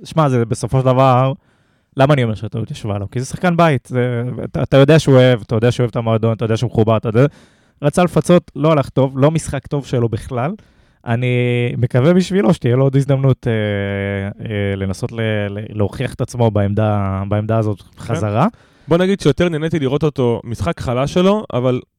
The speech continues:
Speaker 2: הוא היה יותר כיף לראות אותו בתור קשר מאשר בתור מגן לפחות.
Speaker 1: כן,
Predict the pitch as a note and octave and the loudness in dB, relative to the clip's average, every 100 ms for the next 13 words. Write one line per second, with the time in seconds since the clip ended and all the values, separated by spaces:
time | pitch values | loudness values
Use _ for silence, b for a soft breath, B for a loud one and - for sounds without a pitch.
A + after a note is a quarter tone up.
0 | _ _ _ A#2+ D3 F#3 - F#3+ F3+ E3+ | _ _ _ -2 0 0 -2 -4 -4 -4
1 | F3+ D#3+ E3 E3 C3+ A#2+ D3 B2+ - - | -6 -4 -4 -2 -4 -2 -4 -6 -10 -6
2 | G#3 F#3 D3 D#3+ D#3+ D3 C3+ C3 G#2 - | -6 -6 -6 -4 -4 -4 -6 -6 -10 -16
3 | F#2 - - - A#2+ | -18 -18 -20 -4 -2